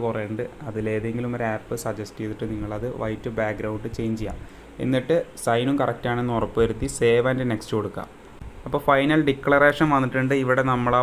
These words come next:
ബോക്സ് ഒന്ന് ടിക്ക് ചെയ്ത് കൊടുത്ത് നിങ്ങളുടെ സ്ഥലം, നിങ്ങളുടെ പ്ലേസ് എൻ്റർ ചെയ്തിട്ട് പ്രിവ്യൂ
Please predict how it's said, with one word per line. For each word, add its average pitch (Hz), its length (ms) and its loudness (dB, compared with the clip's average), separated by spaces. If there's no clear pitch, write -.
ബോക്സ് 113 380 2
ഒന്ന് 123 200 0
ടിക്ക് 107 220 -6
ചെയ്ത് 117 200 0
കൊടുത്ത് 110 260 -2
നിങ്ങളുടെ 113 340 -2
സ്ഥലം, 107 380 2
നിങ്ങളുടെ 117 300 -2
പ്ലേസ് 113 380 0
എൻ്റർ 110 240 -2
ചെയ്തിട്ട് 110 260 -4
പ്രിവ്യൂ 127 300 0